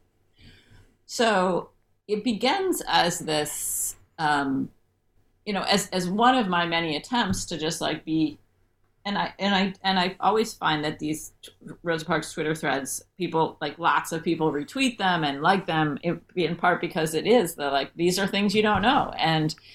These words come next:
and in some ways, the things we don't know about her are really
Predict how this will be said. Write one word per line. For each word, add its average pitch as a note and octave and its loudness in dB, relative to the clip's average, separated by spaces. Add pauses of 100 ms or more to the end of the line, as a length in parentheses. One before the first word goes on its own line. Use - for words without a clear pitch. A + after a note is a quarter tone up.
(460)
and G#3 -4
in A3+ 2
some C4+ 4
ways, B3 2
the G3+ 4
things A3+ 0
we F#3+ 2
don't E3 2
know G#3+ 2
about D3+ 2
her D3+ -2
are D3 0 (580)
really F#3 2